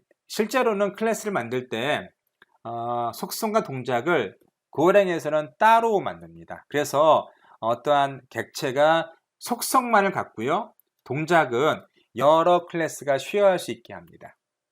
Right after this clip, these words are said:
예, 좀 다르게 만들어지고 있죠. 하지만 이 파이썬에서는 일단, 아, 요 속성과 동작이 하나의 페어로 간다는 거를, 튜플로 간다는 것을 꼭 기억해 두시도록 하세요.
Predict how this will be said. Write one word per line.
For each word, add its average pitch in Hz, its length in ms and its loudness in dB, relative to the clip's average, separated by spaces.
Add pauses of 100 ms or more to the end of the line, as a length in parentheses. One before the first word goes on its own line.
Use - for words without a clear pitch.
(300)
예, 98 140 -14
좀 143 180 -14
다르게 113 480 -4
만들어지고 101 520 -10
있죠. 170 440 -6 (640)
하지만 165 680 2
이 101 200 -12
파이썬에서는 175 960 -4
일단, 139 540 0 (300)
아, 113 520 -2
요 170 280 4
속성과 170 960 -2
동작이 131 720 -6
하나의 156 680 -4
페어로 214 380 0
간다는 101 380 -4
거를, 95 480 -12 (440)
튜플로 202 320 -2
간다는 110 340 -4
것을 110 280 -6
꼭 156 240 -4
기억해 107 280 -8
두시도록 95 480 -14
하세요. 139 500 -2